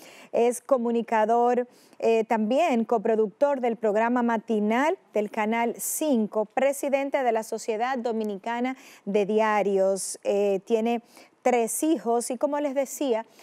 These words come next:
es un hombre de fe, colabora, participa en la mayoría de las actividades también de la iglesia, siempre ha estado muy cercano y tiene un gran testimonio de servicio,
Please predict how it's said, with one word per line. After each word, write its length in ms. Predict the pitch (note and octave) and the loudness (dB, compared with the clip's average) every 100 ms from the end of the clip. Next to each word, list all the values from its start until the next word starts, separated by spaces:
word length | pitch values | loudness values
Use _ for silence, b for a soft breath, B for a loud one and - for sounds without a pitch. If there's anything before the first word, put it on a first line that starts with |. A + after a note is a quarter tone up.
| B | B
es 220 | A#3 - | -10 -4
un 160 | C4 A#3+ | -2 0
hombre 640 | C4 C4+ C4 C#4 C#4 C4+ | 0 0 0 0 -2 -4
de 180 | G3+ G#3+ | -4 -6
fe, 460 | - - A3+ G3 - | -6 -4 -2 -2 -2
colabora, 720 | A#3 G3+ F#3+ C4 C4 A3 G#3+ | 0 0 2 2 2 2 0
participa 880 | A3 G#3 A3 G#3 - D#4+ A#3+ G3+ B B B B | -4 -6 -6 -8 -2 -2 -2 -6 B B B B
en 200 | - A#3+ | -2 0
la 100 | A#3 | 0
mayoría 460 | A3 A3 G#3+ C#4 B3+ | -2 0 0 0 -2
de 40 | |
las 200 | G#3 - | -4 -6
actividades 580 | G3 G#3+ G3+ G3 A3+ A#3+ | -6 -2 0 0 -2 -4
también 300 | A3 G#3+ A3 | -6 -4 -2
de 80 | A3 | 0
la 100 | G3+ | 0
iglesia, 400 | G3 G#3 - G3+ | 0 -2 -4 -6
siempre 320 | C4 D4 D#4 | -4 -4 -4
ha 40 | |
estado 500 | - C#4 D4 A#3+ F#3+ B B B B | -6 -4 0 0 -2 B B B B
muy 200 | A3 A#3+ | -2 -2
cercano 520 | - A#3 - G3 G#3+ | 0 -4 -4 -4 -2
y 60 | A3+ | -2
tiene 220 | D4+ G4 | -4 -6
un 100 | F4 | -2
gran 380 | B3+ C4+ C4+ A#3+ | -2 0 -2 -4
testimonio 720 | A#3+ - A3+ A3 A#3+ A3+ G#3 | -6 -4 -2 -2 -2 -2 -4
de 260 | F#3 B3+ C#4 | -4 -2 -2
servicio, 840 | - A#3 F#3 A3+ B3 - G3+ G3 | -4 -6 -4 -4 -4 -4 -6 -6